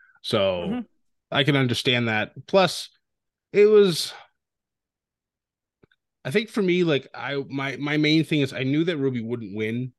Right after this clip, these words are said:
Speaker 1: but I wanted to know which side she'd choose. And for me, thankfully, she chose the correct side for her.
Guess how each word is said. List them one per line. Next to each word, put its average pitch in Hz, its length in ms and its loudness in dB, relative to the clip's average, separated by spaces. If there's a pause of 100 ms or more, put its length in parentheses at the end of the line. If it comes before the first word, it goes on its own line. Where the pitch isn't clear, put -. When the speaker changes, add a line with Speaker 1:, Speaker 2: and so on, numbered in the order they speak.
Speaker 1:
but 113 280 -6
I 120 200 -4
wanted 135 360 2
to 131 100 -4
know 110 140 0
which 104 280 -4
side 107 400 -4
she'd 139 320 -6
choose. 185 440 -4
And 107 400 -4
for 117 120 -6
me, 117 220 -2
thankfully, 104 480 -4
she 110 220 -6
chose 101 420 -4
the 101 100 -8
correct 95 500 -6
side 78 480 -6
for 85 180 -8
her. - 260 -8